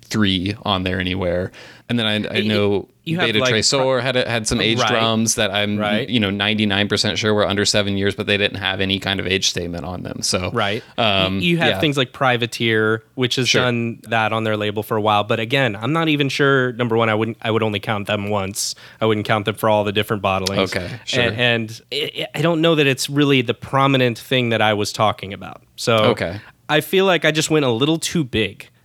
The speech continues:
Speaker 1: Okay.
Speaker 2: And, uh, when I said five releases, I think that might have been a little large.
Speaker 1: Hmm.
Speaker 2: So, I, I, I feel like I got somewhere with it, but it's, it,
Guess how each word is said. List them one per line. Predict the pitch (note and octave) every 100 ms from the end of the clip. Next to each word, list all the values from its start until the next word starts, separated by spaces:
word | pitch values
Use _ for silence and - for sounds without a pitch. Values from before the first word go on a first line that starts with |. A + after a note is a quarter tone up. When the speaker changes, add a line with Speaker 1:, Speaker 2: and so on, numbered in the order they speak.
| _
Speaker 1:
Okay. | A#2 A#2
Speaker 2:
And, | A#2+ A2+ G#2+ A2
uh, | A#2 A2+ A2 A2
when | A2 B2+
I | A#2+
said | A2+ A#2+
five | - C3+ C3+
releases, | C3 B2 B2+ - D3+ D#3 D#3 - - A2
I |
think | B2 B2
that | B2+ B2
might | C3+
have | C3
been | C3+
a | C3+
little | D3 D3
large. | D3 D#3+ F3 - - _ _
Speaker 1:
Hmm. | A#2+
Speaker 2:
So, | A2 A#2 A2+ G#2+ G#2+ A2 _
I, | C#3 C3+ C3+ C#3
I, | C#3+
I |
feel | C3+ G#3
like | G#3+ G3
I |
got | F3+ G3 G3 -
somewhere | - - F3 F#3 F#3 F#3 F#3+
with | F3+ F#3 -
it, | G3 -
but | C3+ B2+
it's, | B2 -
it, | -